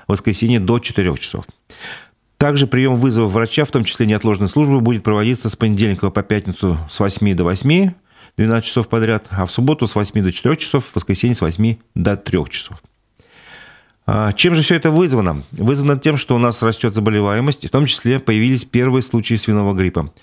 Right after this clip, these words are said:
Чем он опасен и как его лечат, можно прочитать в материале уфа один. Издание приводит слова главного врача лаборатории гемотеста Максима Маскина.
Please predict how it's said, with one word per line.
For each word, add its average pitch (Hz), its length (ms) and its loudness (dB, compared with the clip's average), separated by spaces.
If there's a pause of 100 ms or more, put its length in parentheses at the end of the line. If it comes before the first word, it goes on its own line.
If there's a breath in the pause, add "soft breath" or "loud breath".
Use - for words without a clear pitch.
(300 loud breath)
Чем 127 240 0
он 127 140 2
опасен 127 400 -2
и - 160 -2
как 120 260 -2
его 110 220 2
лечат, 120 420 0
можно 120 320 0
прочитать 107 480 -4 (300 loud breath)
в - 20 2
материале 113 640 0
уфа 117 340 0
один. 135 320 -2 (420 loud breath)
Издание 156 360 2
приводит 147 340 2
слова 127 300 0
главного 127 340 2
врача 110 240 0
лаборатории 113 440 0
гемотеста 110 960 -2
Максима 135 480 0
Маскина. 131 540 0